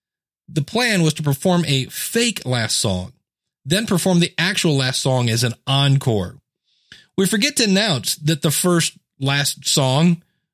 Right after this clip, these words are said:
was the fake last song, and we then launched into what would have been one of the best versions of Fast As You the band has ever done. Dave ventured into the bar and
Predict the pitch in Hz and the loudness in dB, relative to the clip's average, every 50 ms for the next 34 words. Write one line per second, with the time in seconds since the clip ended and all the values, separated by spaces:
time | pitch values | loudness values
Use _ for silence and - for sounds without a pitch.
0 | _ _ _ _ - 143 143 143 139 139 - 143 131 - - - - - - 175 | _ _ _ _ -4 0 0 2 0 0 -2 -2 -4 -4 -6 -12 -8 -2 0 0
1 | 185 175 - 135 120 110 104 - - - 110 104 107 113 127 120 110 113 - _ | 0 0 0 0 0 0 0 -2 -2 0 0 0 0 0 0 0 0 -2 -6 _
2 | _ _ _ - 170 180 165 202 208 180 170 165 170 185 185 180 - 185 180 170 | _ _ _ 0 0 2 2 2 2 4 4 4 4 4 2 2 2 2 2 2
3 | - 180 160 151 147 156 170 160 - 165 202 247 254 214 175 151 175 165 165 160 | 2 4 4 4 4 2 2 0 0 0 0 2 2 2 2 2 2 2 2 4
4 | 160 165 165 160 - _ _ _ _ _ _ _ 170 175 170 160 147 143 143 180 | 4 4 4 2 0 _ _ _ _ _ _ _ 0 2 2 2 2 2 2 0
5 | 196 190 - - 170 175 170 160 165 165 160 151 - - - 147 139 135 131 - | 0 -2 0 0 2 2 2 4 4 2 2 0 -2 -4 -2 -2 0 0 -2 -2
6 | - - 156 170 151 - 139 131 123 147 190 214 175 139 123 120 123 120 123 160 | -2 -2 -2 0 0 0 0 0 2 2 2 4 4 2 2 2 0 0 0 2
7 | 170 165 147 143 - - 196 220 202 175 156 147 190 190 151 127 127 143 151 147 | 2 2 2 0 0 -2 -2 0 0 0 0 2 2 2 2 2 2 2 2 0
8 | - _ _ _ _ _ _ _ - 135 139 143 143 190 214 220 196 170 196 190 | -2 _ _ _ _ _ _ _ -8 -6 -4 0 0 2 2 2 2 2 2 2
9 | 185 180 160 180 190 196 175 160 139 143 147 147 151 151 151 151 - - 135 131 | 2 2 2 2 2 2 2 2 2 2 2 2 2 2 0 0 -2 0 0 0
10 | 131 127 127 | 0 0 -2